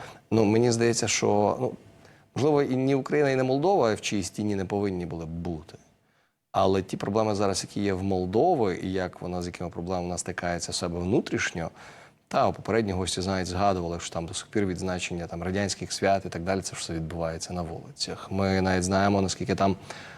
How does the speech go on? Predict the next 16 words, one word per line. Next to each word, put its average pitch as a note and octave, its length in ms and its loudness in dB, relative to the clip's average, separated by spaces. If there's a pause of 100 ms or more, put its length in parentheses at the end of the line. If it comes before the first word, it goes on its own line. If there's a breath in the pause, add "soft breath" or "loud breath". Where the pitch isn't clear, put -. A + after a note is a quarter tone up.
(220 loud breath)
а, E2+ 220 0
проросійське - 640 -2
лобі D#2+ 300 0
велике E2 600 -4 (280)
і, E2+ 380 0 (360)
і - 60 -8
так E2+ 160 0
далі. D#2 240 -2 (760 loud breath)
Всі - 280 0
політичні F#2+ 480 -2
процеси F2+ 400 -4
зараз F2+ 180 -2
зачіпати F2 480 -6
не F2+ 100 -4
буду. - 200 -10 (460 soft breath)
Але F2+ 260 2